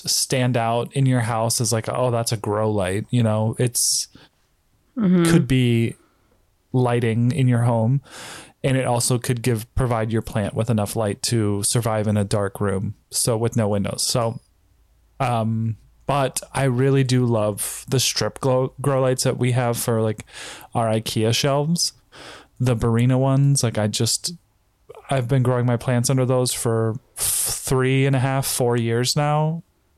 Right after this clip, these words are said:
Speaker 1: and yeah, tried and
Speaker 2: Nice.
Speaker 1: true.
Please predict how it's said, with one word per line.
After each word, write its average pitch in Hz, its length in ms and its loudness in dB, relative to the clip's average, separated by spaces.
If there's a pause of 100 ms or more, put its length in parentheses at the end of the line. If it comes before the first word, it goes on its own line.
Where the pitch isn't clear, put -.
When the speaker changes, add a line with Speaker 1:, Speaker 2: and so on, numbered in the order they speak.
(380)
Speaker 1:
and 120 580 2 (500)
yeah, - 320 -4 (480)
tried 202 220 6
and 190 180 4
Speaker 2:
Nice. 190 80 0
Speaker 1:
true. 107 340 0